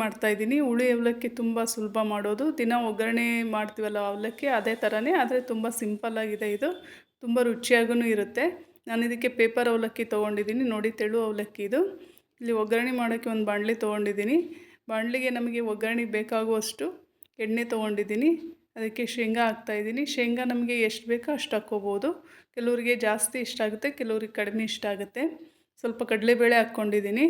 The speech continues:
ಸ್ವಲ್ಪ ಉದ್ದಿನಬೇಳೆ ಹಾಕ್ತೀನಿ. ಸ್ವಲ್ಪ ಸಾಸಿವೆ ಜೀರಿಗೆ ಹಾಕ್ಕೊಂಡು ಕಾಳುಗಳ್ನೆಲ್ಲ ಕೆಂಪಗಾಗೋ ಥರ ಹುರ್ಕೋಬೇಕು. ಇದಕ್ಕೆ ಸ್ವಲ್ಪ ಕರಿಬೇವು ಕೂಡ ಹಾಕ್ಕೋತಾ ಇದ್ದೀನಿ. ಕಾಳು ಕೆಂಪಗಾದ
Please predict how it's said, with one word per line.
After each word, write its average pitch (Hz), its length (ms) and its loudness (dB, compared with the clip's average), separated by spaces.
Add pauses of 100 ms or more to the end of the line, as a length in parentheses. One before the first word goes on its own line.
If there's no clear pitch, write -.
(380)
ಸ್ವಲ್ಪ 214 220 -4 (140)
ಉದ್ದಿನಬೇಳೆ 226 520 0
ಹಾಕ್ತೀನಿ. 208 420 -2 (1200)
ಸ್ವಲ್ಪ 233 200 -6 (140)
ಸಾಸಿವೆ 247 440 2
ಜೀರಿಗೆ 226 320 0
ಹಾಕ್ಕೊಂಡು 233 420 -6 (120)
ಕಾಳುಗಳ್ನೆಲ್ಲ 226 580 2 (120)
ಕೆಂಪಗಾಗೋ 220 440 -2 (100)
ಥರ 220 200 0
ಹುರ್ಕೋಬೇಕು. 208 640 -2 (540)
ಇದಕ್ಕೆ 247 300 -4
ಸ್ವಲ್ಪ 233 180 -2 (140)
ಕರಿಬೇವು 220 380 2
ಕೂಡ 233 180 0
ಹಾಕ್ಕೋತಾ 220 420 -4
ಇದ್ದೀನಿ. 208 260 0 (1080)
ಕಾಳು 247 280 -2
ಕೆಂಪಗಾದ 226 360 -2